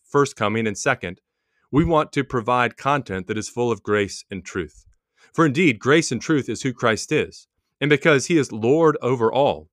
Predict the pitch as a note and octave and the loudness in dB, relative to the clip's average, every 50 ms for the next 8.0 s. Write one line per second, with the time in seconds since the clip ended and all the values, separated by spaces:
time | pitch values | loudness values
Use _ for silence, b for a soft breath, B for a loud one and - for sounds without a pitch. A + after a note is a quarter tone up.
0 | _ _ _ _ _ _ _ _ _ _ - B2+ D3+ D3 D3 C#3 A#2+ A#2+ A2 B2+ | _ _ _ _ _ _ _ _ _ _ -4 -2 0 2 2 2 0 -2 0 0
1 | A#2+ A2 - _ - A#2+ C3+ D#3+ D#3+ C3+ B2 A2+ A2+ G#2+ - B2 A2+ - - - | 0 0 -2 _ 2 2 4 4 4 4 4 2 2 2 -4 -6 -6 -6 -4 -4
2 | D3 C3+ B2 A2 - G#2 A#2 A2+ - - A#2 A2+ A2+ A2 - - F#2 F2 F2 F2 | -4 -2 -2 -4 -4 -6 -6 -6 -6 -2 0 2 2 2 0 -6 -6 -6 -6 -8
3 | - _ B B B B B - A#2+ A2 - D#3 D3+ - D3+ C3 B2 A2 G#2+ B2 | -10 _ B B B B B -6 -4 0 2 2 2 4 4 4 4 4 4 2
4 | C3+ C3 - A2 F#2+ G2 F#2+ - G#2+ - - C#3 D3 C#3 - - C#3 B2 A2 - | 2 0 -2 -2 -2 -2 -2 -4 -10 -6 -2 -2 0 -2 0 0 0 0 0 0
5 | A2 G#2+ G2+ F#2 G2+ A#2 B2+ B2+ - D#3+ F#3 G3+ G3 _ _ _ _ _ _ _ | -2 -4 -4 -2 -2 -4 -4 -2 -2 -2 -2 -2 -4 _ _ _ _ _ _ _
6 | - C3 B2 C3 B2+ C3+ C#3+ C3+ C#3 C3+ A#2+ - - - - C#3+ D3 D#3 - - | -2 -2 0 0 2 2 2 2 2 0 0 0 -2 -6 -2 -2 -2 -2 -4 -6
7 | C3+ A#2 G2 G#2+ G#2 G2 - G#2+ G2+ G#2+ F#2+ - - F#2+ F#2+ F2 D#2 - - | -8 -6 -6 -6 -8 -6 -8 -8 -8 -8 -10 -8 -8 -6 -6 -6 -6 -10 -16